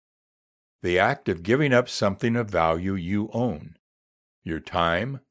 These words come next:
money, possessions, comfort, desire, sleep, life, et cetera, for the sake of someone else.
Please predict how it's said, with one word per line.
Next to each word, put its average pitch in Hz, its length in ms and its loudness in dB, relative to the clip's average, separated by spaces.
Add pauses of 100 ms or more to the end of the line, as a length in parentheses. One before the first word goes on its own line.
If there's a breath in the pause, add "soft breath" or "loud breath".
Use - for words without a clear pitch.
money, 98 540 -2 (160)
possessions, 98 760 -2 (180)
comfort, 104 560 -2 (300)
desire, 85 720 -2 (260)
sleep, 90 640 -6 (460)
life, 82 580 -2
et - 140 -14
cetera, 92 460 -10 (460)
for 101 120 -4
the 87 140 0
sake 113 340 2
of 82 140 -4
someone 82 400 -6
else. 85 420 -10